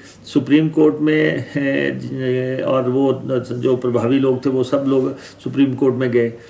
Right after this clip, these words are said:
अब जब, अ, उन्होंने हाई कोर्ट का फैसला, हाई कोर्ट से, अ,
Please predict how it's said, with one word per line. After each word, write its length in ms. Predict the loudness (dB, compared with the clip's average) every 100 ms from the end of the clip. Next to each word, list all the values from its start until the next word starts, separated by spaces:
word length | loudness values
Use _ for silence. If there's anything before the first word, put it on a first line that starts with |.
| -20 -6
अब 240 | -2 0 2
जब, 340 | 2 2 2
अ, 300 | 2 2 0
उन्होंने 460 | 0 2 2 2 2
हाई 160 | 2
कोर्ट 260 | 2 2 2
का 220 | 2 2
फैसला, 680 | 2 0 0 0 2 2 0
हाई 160 | -2
कोर्ट 220 | -2 -2 -2
से, 280 | 0 0
अ, 480 | 0 -2 -2 -4 -6